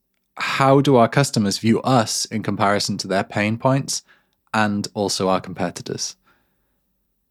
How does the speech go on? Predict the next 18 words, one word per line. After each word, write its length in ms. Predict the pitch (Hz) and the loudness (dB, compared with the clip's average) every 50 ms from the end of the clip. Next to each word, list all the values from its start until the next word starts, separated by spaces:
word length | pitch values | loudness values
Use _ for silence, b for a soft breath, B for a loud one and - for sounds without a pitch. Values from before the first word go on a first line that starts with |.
| _ - | _ 2
It 120 | 127 127 | 4 6
is 340 | 135 131 123 - - - - _ | 6 4 4 0 -4 -8 -10 _
simple. 480 | - - - 127 117 104 - 95 87 87 | -6 -2 0 2 0 0 0 -2 -2 -2
We 120 | 92 101 | 0 0
have 280 | 117 127 123 120 - - _ - | 2 4 2 2 0 -4 _ -4
a 280 | 107 98 95 95 95 | -2 0 0 0 -2
whole 260 | 90 - - 110 107 | -2 0 0 0 0
system 420 | 104 - - 110 - - - 107 95 | 0 0 0 0 0 0 -2 -2 -2
for 80 | - | -4
doing 300 | 87 - 101 104 104 104 | -2 0 0 0 2 2
this. 400 | 107 113 123 127 - - - - - _ _ _ _ _ _ _ _ | 2 2 2 0 0 -4 -6 -8 -10 _ _ _ _ _ _ _ _
It's 380 | - 110 101 95 - - - - | -4 -4 -2 -2 -4 -6 -6 -6
on 360 | - 101 104 98 95 95 95 | -2 0 0 2 2 0 0
the 180 | 92 92 90 90 | -2 -2 -2 -2
Powered 240 | - 110 101 95 87 | 0 0 0 0 2
by 80 | 95 | 0
Search 300 | 90 - 101 95 87 - | -2 0 0 -2 -2 0
blog. 380 | - 117 113 113 113 113 117 - | 2 4 6 6 6 4 2 -4